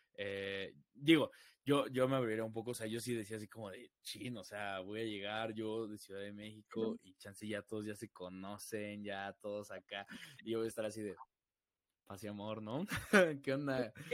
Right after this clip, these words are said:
Speaker 1: ¿Cómo estás?".
Speaker 2: ¿Cómo estás?
Speaker 1: <laughs> ¿Cómo estás? Ok, vamos a hacer una pausa para contar un, un chiste local entre Harish y yo.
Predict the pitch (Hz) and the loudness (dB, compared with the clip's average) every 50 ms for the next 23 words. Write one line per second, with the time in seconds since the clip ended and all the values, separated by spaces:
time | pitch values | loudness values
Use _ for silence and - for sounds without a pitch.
0 | - - - _ _ - - 143 143 139 - - 156 156 151 151 - - 214 - | -4 -4 -6 _ _ 2 4 4 4 6 6 10 10 10 10 10 6 2 0 0
1 | - - _ - 349 330 _ _ _ _ _ _ _ 311 - _ - _ _ _ | 0 -6 _ 0 -2 -2 _ _ _ _ _ _ _ -20 -20 _ -20 _ _ _
2 | - - - - - - - - - 285 285 381 - - - - - - - - | -12 -8 -8 -8 -8 -8 0 10 12 12 12 12 12 12 12 12 12 10 -2 -8
3 | - - - - - 523 - - 539 - - 622 622 - 571 587 - 403 440 - | -10 -10 4 12 12 12 12 12 12 12 12 12 12 12 12 12 12 12 12 12
4 | - - - - 135 - 147 139 135 135 - - - 165 170 160 185 190 175 147 | 12 12 12 10 10 8 8 8 8 8 4 4 10 10 10 12 12 12 12 12
5 | 156 175 214 233 208 170 170 180 185 165 139 - 123 127 139 139 147 151 180 277 | 12 12 12 12 12 12 12 12 12 12 10 12 12 10 10 12 10 8 8 8
6 | - - _ _ _ _ _ _ - - 117 120 120 117 120 113 104 131 131 143 | 4 -8 _ _ _ _ _ _ 2 6 6 8 8 6 4 6 8 8 10 10
7 | 151 156 151 - - 139 143 143 139 - - 151 151 - - - 143 139 127 113 | 8 6 4 2 2 2 2 2 2 2 4 4 4 4 6 6 8 8 8 6
8 | - 120 120 123 139 156 - - 120 117 107 - 117 113 107 95 - 127 127 127 | 4 2 4 4 4 4 2 -2 -6 -6 -4 -2 -2 -2 -2 -2 -2 -2 2 2
9 | 135 135 139 110 101 95 101 104 107 110 - | 2 2 0 -4 -4 -2 0 0 0 -2 -4